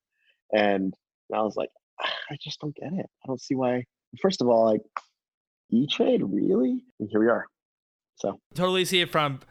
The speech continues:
Speaker 2: from your side as well. Tell me about what's your most recent investment that's public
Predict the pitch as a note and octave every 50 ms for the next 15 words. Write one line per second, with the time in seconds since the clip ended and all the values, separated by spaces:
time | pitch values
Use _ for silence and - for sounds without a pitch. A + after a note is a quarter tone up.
0 | _ - D#3+ D#3+ C#3+ C3+ C#3+ D3+ D3 - D#3+ C#3+ C3+ B2 A2 - - C3 B2 A2
1 | G#2 G2 E2+ - - - - - E3+ E3+ F#3+ A3 A#3+ B3 A3+ F3 F3 E3+ E3+ E3
2 | D3+ - - C3 - - C3+ C#3+ D#3+ - - A3+ A3+ G#3 D#3 D3+ D#3+ D3+ - -
3 | D#3 C#3+ - D#3+ C#3+ C3+ C3 C3+ C3 - - C3+ A#2+ A2 - - - C#3+ C3 A#2+
4 | B2+ A#2+ A2 G#2+ - - -